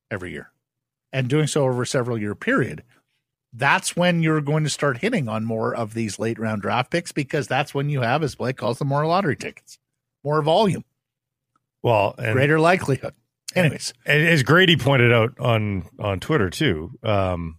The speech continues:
Speaker 2: and I hate to give Grady any
Speaker 1: I was
Speaker 2: sort
Speaker 1: gonna
Speaker 2: of
Speaker 1: say,
Speaker 2: credit.
Speaker 1: on a day he's not working.
Speaker 2: I know. Well, this is the good day to bring it up, 'cause otherwise we just, we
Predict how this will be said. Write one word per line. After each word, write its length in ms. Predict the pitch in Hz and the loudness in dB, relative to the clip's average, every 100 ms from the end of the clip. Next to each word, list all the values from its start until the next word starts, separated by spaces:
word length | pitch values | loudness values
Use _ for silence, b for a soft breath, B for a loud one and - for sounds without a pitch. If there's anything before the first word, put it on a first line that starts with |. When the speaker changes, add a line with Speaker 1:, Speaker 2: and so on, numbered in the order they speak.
| - | -10
Speaker 2:
and 140 | 92 | -10
I 80 | 80 | -6
hate 200 | 98 117 | -6 -6
to 60 | 78 | -10
give 160 | 76 | -14
Grady 380 | - 117 92 80 | -8 -6 -4 -4
any 200 | 101 139 | -4 -4
Speaker 1:
I 20 | |
was 80 | 123 | -4
Speaker 2:
sort 120 | - | -4
Speaker 1:
gonna 40 | - | -4
Speaker 2:
of 60 | |
Speaker 1:
say, 120 | - 98 | -2 0
Speaker 2:
credit. 220 | 123 120 | 0 0
Speaker 1:
on 80 | 110 | -4
a 60 | |
day 220 | 101 127 | -2 -2
he's 260 | 135 143 - | -2 -4 -2
not 220 | 135 131 - | -2 -2 -6
working. 320 | 104 113 - 175 - | -8 -8 -8 -10 -8
Speaker 2:
I 80 | 92 | -6
know. 100 | 101 | -4
Well, 140 | 87 | 0
this 160 | 110 110 | 0 0
is 80 | 92 | -2
the 80 | |
good 180 | 90 104 | 0 0
day 180 | 90 85 | 0 -2
to 60 | 82 | -4
bring 180 | 87 85 | -8 -6
it 100 | 80 | -6
up, 60 | - | -6
'cause 100 | 92 | -6
otherwise 320 | 92 85 80 | -4 -4 -6
we 100 | 82 | -6
just, 300 | 80 80 - | -8 -8 -12
we 180 | 82 | -16